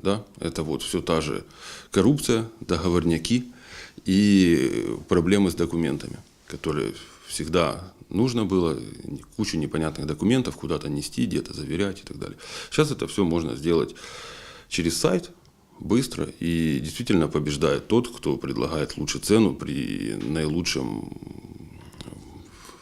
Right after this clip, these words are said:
качестве, характеристиках продукции.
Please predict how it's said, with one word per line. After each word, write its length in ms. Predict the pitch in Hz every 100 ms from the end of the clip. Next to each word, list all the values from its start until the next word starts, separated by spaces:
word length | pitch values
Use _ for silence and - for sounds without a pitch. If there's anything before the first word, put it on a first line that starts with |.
| - - _ _
качестве, 440 | - 82 - - -
характеристиках 880 | - 82 - 85 85 - - - -
продукции. 440 | - 69 - -